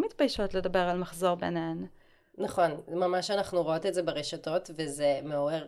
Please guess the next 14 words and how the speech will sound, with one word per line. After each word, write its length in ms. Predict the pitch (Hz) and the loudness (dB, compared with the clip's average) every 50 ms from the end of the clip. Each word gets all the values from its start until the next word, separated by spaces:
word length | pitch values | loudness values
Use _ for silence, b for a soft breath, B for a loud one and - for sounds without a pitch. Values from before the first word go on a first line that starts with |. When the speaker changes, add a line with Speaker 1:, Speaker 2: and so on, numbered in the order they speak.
| - | -4
Speaker 2:
גם 200 | 156 165 160 156 | -4 -2 -2 -2
השראה 300 | 160 160 - 165 147 151 139 | -4 -2 0 0 0 0 -2
וגם 260 | 147 135 143 151 160 | -2 -2 -2 -2 -4
קנאה 360 | 160 - - 160 147 - 151 | -4 -6 -6 -6 -4 -6 -8
קשה 340 | 147 - 170 - - 143 143 | -6 -6 -8 -4 -4 -4 -4
לאיפה 320 | 147 147 143 143 - - 151 | -4 -4 -6 -6 -6 -6 -6
אנחנו 340 | 147 143 131 - 160 156 | -6 -6 -6 -6 -6 -4
<laughs> 20 | 147 | -2
היינו 280 | 147 135 165 208 208 | -2 0 0 0 -2
בתקופת 460 | 196 - - - 202 - - 190 190 202 | -2 -6 -4 -4 -2 2 4 4 4 4
הנערות 420 | 196 180 160 151 143 160 175 170 | 4 2 2 2 2 2 2 2
שלנו. 400 | - 165 147 147 156 165 202 269 | 2 0 2 2 4 4 4 4
Speaker 1:
ממש. 460 | 285 185 180 185 180 - - - - - | 4 4 0 -4 -6 -6 -8 -8 -8 0
Speaker 2:
אבל 420 | - 175 165 160 170 175 170 170 | 0 0 6 8 10 10 10 8